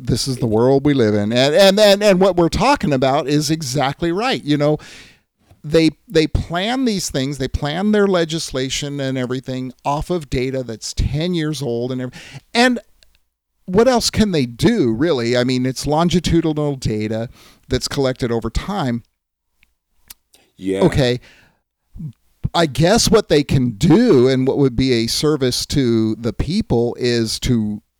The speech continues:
Speaker 1: at least acknowledge that it's stale data,
Speaker 2: Right.
Speaker 1: that it's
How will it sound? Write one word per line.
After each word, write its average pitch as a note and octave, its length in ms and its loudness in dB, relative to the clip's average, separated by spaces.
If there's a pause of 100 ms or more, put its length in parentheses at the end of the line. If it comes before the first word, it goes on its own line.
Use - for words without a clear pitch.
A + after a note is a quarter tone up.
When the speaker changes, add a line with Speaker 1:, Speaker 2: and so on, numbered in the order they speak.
(160)
Speaker 1:
at B2+ 200 -2
least D3 400 -2
acknowledge B2+ 920 -2
that A#2+ 140 -2
it's A2 180 -8
stale A2 600 -2
data, G#2 560 -6
Speaker 2:
Right. D#2+ 360 -14
Speaker 1:
that B2+ 120 0
it's - 160 -6